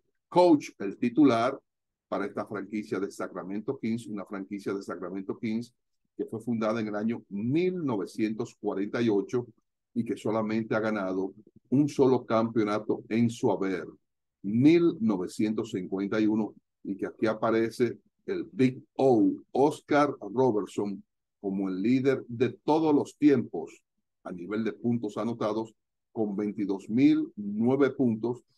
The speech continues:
pero también aquí aparece el Big O, Oscar Robertson, como el líder total en asistencias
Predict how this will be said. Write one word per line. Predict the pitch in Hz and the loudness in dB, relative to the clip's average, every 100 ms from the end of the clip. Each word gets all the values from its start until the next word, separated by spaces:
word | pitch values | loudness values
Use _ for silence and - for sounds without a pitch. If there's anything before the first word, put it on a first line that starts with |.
| _ _ | _ _
pero | 139 147 | -2 0
también | 156 156 160 139 | 0 2 2 0
aquí | 135 | 0
aparece | 135 135 127 120 120 139 | 0 2 0 0 0 -2
el | 101 87 | -2 -6
Big | 110 117 - | -4 -4 -4
O, | 107 107 107 - | 0 2 0 -4
Oscar | 107 107 - 120 117 | -4 -4 -2 -4 -2
Robertson, | 110 104 101 117 117 | -2 -2 -2 -4 -4
como | 107 95 90 | -4 -6 -6
el | 90 | -2
líder | 113 123 127 | 2 2 0
total | 127 104 113 101 104 117 _ _ _ _ | -2 -4 -2 -2 -2 -6 _ _ _ _
en | 120 117 | 0 2
asistencias | 127 127 143 - 139 143 - 104 - - | 0 -2 -2 2 2 2 -2 -4 -4 -16